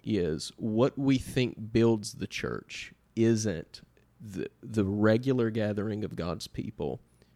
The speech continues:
and the ordinary means of grace. It's this extra stuff that could, can be good stuff to speak to, but the extra stuff becomes the main thing,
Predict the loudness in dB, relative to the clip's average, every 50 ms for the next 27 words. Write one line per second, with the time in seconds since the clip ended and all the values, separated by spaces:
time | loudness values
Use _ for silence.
0 | _ _ _ _ _ _ _ -6 -4 -2 0 2 2 2 2 0 -2 -2 -4 -4
1 | -4 -4 -4 -4 -6 -8 -8 -6 -6 -6 -6 -4 -6 -8 -10 -10 -10 -10 -12 _
2 | _ _ _ _ _ _ _ _ _ _ _ _ -2 -2 -2 -4 -8 -8 -8 -10
3 | -12 _ _ _ -12 -6 -4 -4 -4 -4 -6 -2 -2 -2 -2 -2 -8 -4 -2 -2
4 | -2 0 0 2 0 0 0 -4 -2 -2 -2 -2 -6 _ _ _ _ _ _ _
5 | _ -6 2 4 4 4 2 -2 0 2 2 4 4 2 2 2 4 10 12 12
6 | 12 10 8 0 -2 0 0 0 0 -4 -6 -4 -4 -4 -2 -2 -4 -4 -2 -2
7 | -2 -2 -4 _ _ -6 -4 -4 -4 -4 -6 -10 -12 _ _ _ _ _ _ _
8 | _ _ _ _ _ -4 -2 -2 -2 -2 -4 -4 -4 0 2 2 2 2 0 -4
9 | 0 0 0 0 2 0 0 -2 -2 -2 -6 -8 -8 -4 -2 -4 -2 -2 -4 -6
10 | -4 -2 0 2 2 4 6 6 8 8 6 6 4 0 -2 -4 -2 -2 -2 -4
11 | -4 -6 -8